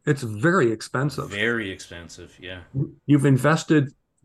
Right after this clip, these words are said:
Speaker 1: let's just pick a conservative
Speaker 2: 'Cause if you do it once, it's not once, it's a whole bunch of times, right?
Speaker 1: Exactly,
Speaker 2: <laughs>
Speaker 1: yeah. You spend three months looking for the person. You spend another two to three months with them getting comfortable in the job,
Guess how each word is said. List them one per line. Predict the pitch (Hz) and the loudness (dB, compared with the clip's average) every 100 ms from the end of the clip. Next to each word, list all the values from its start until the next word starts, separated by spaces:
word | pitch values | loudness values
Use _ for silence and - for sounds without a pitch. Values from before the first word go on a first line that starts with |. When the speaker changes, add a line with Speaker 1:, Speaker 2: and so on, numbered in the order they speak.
| - - | -20 -10
Speaker 1:
let's | 156 156 160 | -2 0 0
just | 135 | -4
pick | - 131 - | -2 -4 -2
a | 135 | -6
conservative | - 120 147 135 165 | -4 -4 0 0 0
Speaker 2:
'Cause | |
if | 180 165 | -2 -4
you | 156 | -6
do | 220 190 | -4 -4
it | 127 | -4
once, | 170 165 143 - - | -6 -6 -8 -14 -14
it's | 113 - | -14 -8
not | 147 101 | -8 -6
once, | 107 113 87 92 | -6 -8 -8 -14
it's | 87 | -14
a | |
whole | 95 92 | -12 -10
bunch | 101 101 | -8 -8
of | - | -10
times, | - 73 92 90 | -16 -16 -10 -8
right? | 139 | -2
Speaker 1:
Exactly, | 160 - 120 117 - - | -4 -2 -4 -6 -10 -18
Speaker 2:
<laughs> | - | -10
Speaker 1:
yeah. | 127 160 - - - - | -6 -4 -6 -12 -20 -10
You | 165 | -8
spend | - 170 139 | 0 0 0
three | - 175 208 254 | -2 0 2 4
months | 202 185 - | 4 2 0
looking | 143 170 175 135 | 0 0 0 -4
for | 127 | -6
the | 120 | -8
person. | 127 113 - 127 156 - _ - | -4 -6 -4 -6 -8 -10 _ -4
You | 151 | -4
spend | 143 165 151 | 0 2 4
another | 151 165 180 | 4 4 2
two | 175 - 202 | 0 -2 -2
to | 190 | -2
three | - 180 | -2 0
months | 170 156 151 - 151 | 2 0 -2 -6 -6
with | 139 139 | -4 -2
them | 135 139 135 | -2 -2 0
getting | 143 143 135 | 0 -2 -2
comfortable | - 170 165 151 131 127 | -4 -6 -4 -4 -2 -2
in | 131 | -2
the | 127 | -2
job, | 120 135 120 110 117 | -2 -2 -2 -4 -6